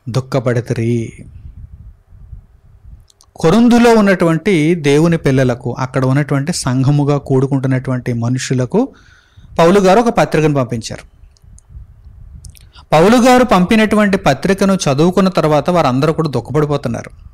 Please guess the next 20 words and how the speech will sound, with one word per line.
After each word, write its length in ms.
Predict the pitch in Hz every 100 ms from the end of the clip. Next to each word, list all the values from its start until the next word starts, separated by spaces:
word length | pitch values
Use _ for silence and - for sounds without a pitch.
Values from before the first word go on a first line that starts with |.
| - -
ఎందుకంటే 320 | 139 156 160
వారిలో 500 | 165 127 139 160 165
ఉన్నటువంటి 400 | 165 160 160 151
లోపాలు 480 | 127 123 131 160 165
వారికి 240 | 160 143
అర్థమవుతున్నాయి, 640 | 123 117 139 135 131 120 - _ - - - -
వారికి 220 | 135 131 127
ఏడుపు 240 | 135 143
ఆగటం 380 | 123 123 127 113
లేదు. 200 | 107 - _ - _ _ _ _ - - - - - _ _ _ _ -
వారు 220 | 151 180
అలా 140 | 185 226
ఏడుస్తున్నారని 800 | 220 202 226 - 226 220 214 247
పౌలు 260 | 202 190
గారికి 220 | 196 196 233
సమాచారం 480 | 208 170 156 147
వచ్చింది. 420 | 127 - 120 110 - -
పౌలు 220 | 170 185
గారు 160 | 180
నవ్వుతున్నారు, 560 | 202 139 131 117 107 -